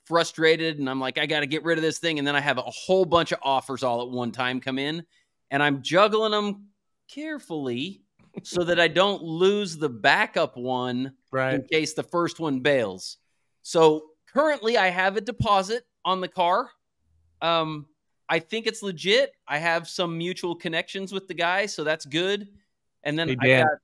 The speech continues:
Speaker 1: I've got another dealership that's, that I promised the car to that's blowing up my phone today that I'm just, I'm dragging my feet even responding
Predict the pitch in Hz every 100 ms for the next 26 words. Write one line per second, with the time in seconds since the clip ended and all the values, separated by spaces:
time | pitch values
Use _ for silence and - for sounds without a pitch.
0 | _ - 143 151 147 151 139 120 156 151
1 | - 143 131 127 - - 120 123 127 -
2 | 143 139 - 123 139 135 127 139 117 113
3 | 104 123 135 127 123 120 - 135 139 123
4 | 123 110 110 107 110 110 123 117 - -
5 | _ _ - 131 120 147 170 180 175 156
6 | - 180 180 - 175 160 143 135 - 185
7 | 208 196 120 110 120